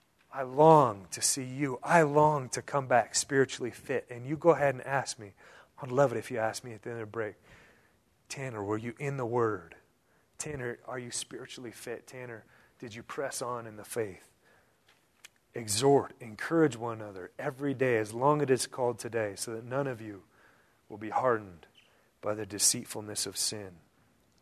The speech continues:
And by the way, before I move to our next point,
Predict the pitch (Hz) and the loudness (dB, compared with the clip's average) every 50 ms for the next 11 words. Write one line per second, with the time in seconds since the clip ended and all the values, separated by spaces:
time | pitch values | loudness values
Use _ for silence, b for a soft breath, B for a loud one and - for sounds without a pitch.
0 | _ _ _ - - - 135 131 120 123 139 156 143 135 120 123 113 107 101 104 | _ _ _ -20 -16 -12 -10 -2 4 8 8 8 8 6 4 4 2 0 -4 -8
1 | - - 135 131 131 131 131 131 127 - - 120 120 120 120 120 117 - - - | -6 -2 -2 -2 -2 -2 -2 -4 -4 -2 -2 -4 -2 -2 -4 -6 -8 -8 -12 -12
2 | - 127 120 123 - | -8 -8 -8 -8 -10